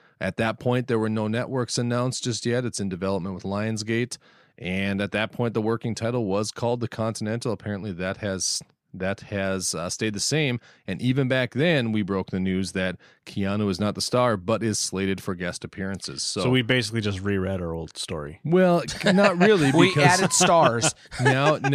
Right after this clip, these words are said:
Speaker 2: Yeah,
Speaker 1: they're
Speaker 2: but
Speaker 1: on
Speaker 2: now we said
Speaker 1: Starz.
Speaker 2: it's Starz.
Speaker 1: Things are moving
Speaker 2: <laughs> Hey,
Speaker 1: forward, but we were ahead of the game, I think.
Speaker 2: the, the name of that movie you were referring to with Katherine Heigl and Rosario Dawson is Unforgettable.
Speaker 1: Yes, yes. It's
Speaker 3: Oh, okay.
Speaker 1: very fun.
Speaker 2: And it,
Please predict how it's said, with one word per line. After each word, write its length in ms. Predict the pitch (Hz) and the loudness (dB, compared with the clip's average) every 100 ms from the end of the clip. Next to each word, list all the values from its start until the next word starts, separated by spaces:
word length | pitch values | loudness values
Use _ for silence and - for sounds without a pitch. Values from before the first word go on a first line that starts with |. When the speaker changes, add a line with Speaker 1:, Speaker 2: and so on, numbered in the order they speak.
| 139 156 | 6 6
Speaker 2:
Yeah, 60 | |
Speaker 1:
they're 200 | 165 156 | 4 6
Speaker 2:
but 100 | 147 | 6
Speaker 1:
on 40 | 139 | 6
Speaker 2:
now 140 | 143 | 6
we 60 | 156 | 6
said 200 | 123 143 | 6 4
Speaker 1:
Starz. 40 | 143 | 4
Speaker 2:
it's 160 | - | 2
Starz. 440 | - 117 113 110 - | 2 4 2 -2 -10
Speaker 1:
Things 480 | - 160 127 131 123 | -10 0 2 4 4
are 100 | 127 | 4
moving 340 | 135 131 131 | 4 2 0
Speaker 2:
<laughs> 120 | 107 | 0
Hey, 160 | 160 151 | 4 6
Speaker 1:
forward, 360 | 160 131 117 104 | 6 2 0 0
but 260 | 117 110 110 | 0 0 -2
we 160 | 123 | -2
were 160 | 135 143 | 0 0
ahead 220 | 120 135 | 0 -2
of 80 | 139 | -2
the 80 | 117 | -4
game, 300 | 113 160 180 | -4 -2 -2
I 100 | 92 | -4
think. 360 | 135 151 160 131 | -8 -8 -4 -4
Speaker 2:
the, 100 | - | -2
the 140 | 143 | 0
name 240 | 147 156 180 | 2 2 2
of 80 | 175 | 2
that 140 | 165 | 4
movie 280 | 151 147 135 | 4 4 4
you 100 | 120 | 2
were 60 | |
referring 360 | 110 104 117 113 | 2 0 -2 -2
to 100 | 117 | -2
with 120 | 107 - | -2 -2
Katherine 360 | 117 110 113 | -4 -4 -4
Heigl 440 | 107 104 104 101 92 | -4 -2 -2 -4 -4
and 200 | 92 95 | -6 -6
Rosario 320 | 98 98 95 | -6 -4 -4
Dawson 360 | 95 92 - | -4 -4 -6
is 160 | 92 87 | -8 -8
Unforgettable. 840 | - 117 117 - 101 98 85 71 71 | -4 -2 -2 -4 -4 -4 -6 -10 -4
Speaker 1:
Yes, 520 | 107 127 113 92 - | 0 0 0 -2 -4
yes. 300 | 101 85 - | -4 -4 -2
It's 120 | 113 | 0
Speaker 3:
Oh, 400 | 208 208 123 98 117 | 2 2 0 -2 -6
okay. 200 | - 110 | -4 -2
Speaker 1:
very 200 | 139 131 | 0 -2
fun. 220 | - 139 | -2 0
Speaker 2:
And 80 | |
it, 120 | 151 | 2